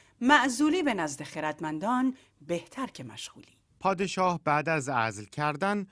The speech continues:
Speaker 2: دوباره به وزیر پیشنهاد کار می‌دهد، اما وزیر نمیپذیرد.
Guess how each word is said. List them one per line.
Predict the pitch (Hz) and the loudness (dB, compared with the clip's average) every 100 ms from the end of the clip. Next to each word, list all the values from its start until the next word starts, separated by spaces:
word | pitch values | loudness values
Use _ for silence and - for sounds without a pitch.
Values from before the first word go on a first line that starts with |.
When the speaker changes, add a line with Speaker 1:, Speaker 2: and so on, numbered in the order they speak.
| _ - 127 | _ -14 0
Speaker 2:
دوباره | 160 160 175 190 | 2 4 2 2
به | 196 | -2
وزیر | 147 127 107 135 143 | 0 0 0 -4 -4
پیشنهاد | - 127 - 110 104 101 | -6 -8 -6 -4 -4 -6
کار | 95 147 156 135 | -4 2 2 2
می‌دهد، | 101 85 82 85 98 | -4 -10 -10 -10 -8
اما | 107 113 107 | -4 -4 -2
وزیر | 123 135 123 185 208 180 | 0 0 0 -4 -6 -4
نمیپذیرد. | 151 131 131 117 98 98 95 92 90 87 87 | -4 -2 -2 -2 -4 -6 -8 -8 -8 -8 -10